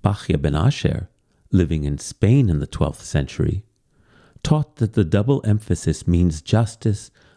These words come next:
under any circumstance, whether to your profit or loss,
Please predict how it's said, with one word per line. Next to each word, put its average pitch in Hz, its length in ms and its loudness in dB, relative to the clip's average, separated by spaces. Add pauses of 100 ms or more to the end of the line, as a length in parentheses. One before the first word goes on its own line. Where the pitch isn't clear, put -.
(140)
under 98 540 4
any 90 300 4
circumstance, - 1200 -6 (680)
whether 85 400 0
to - 180 -4
your 76 200 2
profit 117 680 -2 (100)
or - 140 -2
loss, 104 580 0